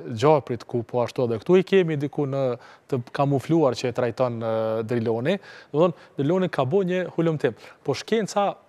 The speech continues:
unë mendoj, edhe krimtaria duhet me ndo pak, se shkenca është, e, ma e vakët edhe shkenca,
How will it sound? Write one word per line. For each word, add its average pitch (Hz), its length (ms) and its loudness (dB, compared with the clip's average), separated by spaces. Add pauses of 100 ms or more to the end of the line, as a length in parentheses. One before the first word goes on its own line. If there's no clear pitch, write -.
unë 180 140 0
mendoj, 165 440 2 (140)
edhe 143 240 0
krimtaria 170 720 0
duhet 147 240 -4
me 127 120 -2
ndo 131 220 4
pak, - 380 -2 (380)
se 135 560 -2 (260)
shkenca 170 800 2 (120)
është, - 400 -4
e, 151 400 2 (800)
ma 175 340 2
e 147 100 0
vakët 151 560 0
edhe 143 280 0
shkenca, 160 640 0